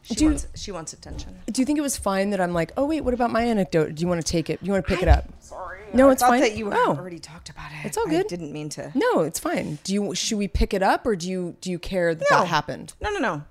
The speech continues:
Speaker 1: You can just, we can just cut it.
Speaker 2: And then go to your Instagram story.
Speaker 1: Yeah, exactly.
Speaker 2: Okay.
Speaker 1: Um, okay. <clears throat> So, all right.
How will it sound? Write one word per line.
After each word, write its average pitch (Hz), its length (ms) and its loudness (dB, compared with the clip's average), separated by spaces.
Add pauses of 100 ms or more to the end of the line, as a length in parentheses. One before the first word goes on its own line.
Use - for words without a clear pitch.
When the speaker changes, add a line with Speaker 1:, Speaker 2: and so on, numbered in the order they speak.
Speaker 1:
You 254 180 -2
can 269 180 0
just, 240 180 -2 (100)
we 220 180 -8
can 233 140 -10
just 180 220 -8 (420)
cut 170 320 -4
it. - 460 -4 (240)
Speaker 2:
And 196 100 0
then 180 140 2
go 180 120 4
to 165 60 0
your 160 140 -2
Instagram 143 360 -6
story. 110 320 -8
Speaker 1:
Yeah, 160 120 -2
exactly. - 420 -6
Speaker 2:
Okay. 185 120 -4 (1600)
Speaker 1:
Um, 330 640 12
okay. 240 1120 0
<clears throat> - 0 - (1900)
So, - 240 4
all 262 680 6
right. 175 160 0